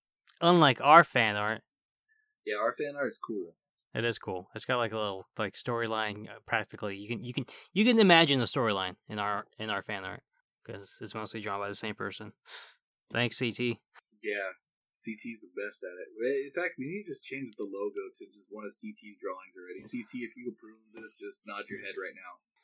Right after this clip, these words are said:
Speaker 2: Okay, good.
Speaker 1: Yeah.
Speaker 2: He did. He accepted.
Speaker 1: <laughs> Yeah, I know. Somebody just needs to go in and, like, find, pair up the, the best, uh, images or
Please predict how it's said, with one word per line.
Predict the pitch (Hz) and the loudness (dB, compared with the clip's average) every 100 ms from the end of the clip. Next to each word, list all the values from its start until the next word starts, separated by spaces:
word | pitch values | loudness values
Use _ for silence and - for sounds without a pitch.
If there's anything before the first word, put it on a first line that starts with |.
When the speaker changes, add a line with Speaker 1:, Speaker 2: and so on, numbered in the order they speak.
| _ - | _ -12
Speaker 2:
Okay, | - 95 - | -6 -6 -6
good. | 87 85 - | -12 -12 0
Speaker 1:
Yeah. | 131 143 147 - | 6 8 8 4
Speaker 2:
He | - 135 | 0 4
did. | 156 - | 4 4
He | 131 135 | 6 6
accepted. | - 131 - 190 - _ | 8 4 4 0 -2 _
Speaker 1:
<laughs> | _ - _ | _ -20 _
Yeah, | 147 147 139 | 6 10 10
I | 143 | 8
know. | 113 | 4
Somebody | - 143 143 | 2 2 2
just | 131 139 | 2 -2
needs | 127 | -2
to | 107 | 0
go | 113 110 | 0 2
in | 113 110 | 4 2
and, | 104 | 2
like, | 101 101 | 0 0
find, | 110 104 104 110 - | 0 0 -2 -8 2
pair | 135 127 | 6 6
up | 117 | 6
the, | 113 107 113 - | 2 0 0 -4
the | - | -2
best, | 101 113 - | 2 2 0
uh, | 113 107 104 104 _ | -2 -2 -4 -8 _
images | 123 120 110 113 104 | -6 -6 -4 -6 -6
or | 113 107 | -8 -8